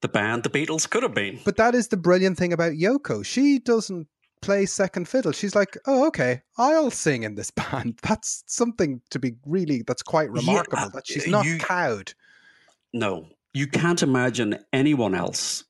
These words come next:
Speaker 1: maybe Donovan, but you can't imagine anyone
Speaker 2: <laughs>
Speaker 1: else, <laughs> anyone else having the kind of nerve
Speaker 2: Yeah.
Speaker 1: to just say, "Oh, it's the Beatles. Yeah, get, I'll get up and give it a go."
Speaker 2: Yeah.
Speaker 1: Um,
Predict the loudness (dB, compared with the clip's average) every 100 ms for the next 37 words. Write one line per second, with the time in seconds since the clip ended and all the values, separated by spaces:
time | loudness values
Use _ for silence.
0 | _ -4 -2 -2 -2 0 0 -4 -6 -10
1 | -8 -6 -6 -2 -2 0 0 4 4 6
2 | 4 4 2 2 0 -2 -2 -2 -4 -4
3 | -8 -8 -8 -6 -2 0 2 2 2 2
4 | 2 -2 -2 -2 0 2 2 2 0 -2
5 | -2 0 -2 -2 -2 -6 -10 -6 -2 0
6 | 0 0 -2 -6 -12 -6 2 2 2 -4
7 | _ _ _ -2 0 0 0 2 2 2
8 | 0 0 0 0 0 0 -4 -2 0 0
9 | 0 0 2 2 2 0 0 0 0 0
10 | 0 2 2 0 0 0 0 -10 _ -2
11 | 2 2 4 4 2